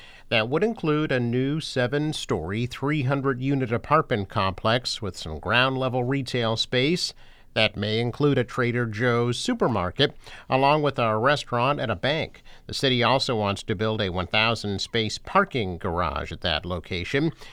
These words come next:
If the city takes the property by eminent domain, it would have to pay to relocate the I hop restaurant.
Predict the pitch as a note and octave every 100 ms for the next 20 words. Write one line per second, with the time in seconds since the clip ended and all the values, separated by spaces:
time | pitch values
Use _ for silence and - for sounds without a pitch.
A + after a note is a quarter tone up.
0 | - D#3 F3+ F3+ D3 - E3 D3 C#3 D#3
1 | - C#3 C#3+ C#3 C#3 C3+ A2+ B2 D3+ C#3+
2 | C3 A#2+ A#2+ G#2+ G2+ G2 B2 C#3+ - -
3 | - G#2 G#2+ C#3+ C3+ B2+ - G2+ - F3+
4 | F3 E2 F2 A2+ - A2 F#2+ C3 C3+ A#2+
5 | C#3 - A2 G#2+ G#2+ A2 G#2 G#2 G#2+ G2+
6 | F#2+ - D#3 - A3+ - -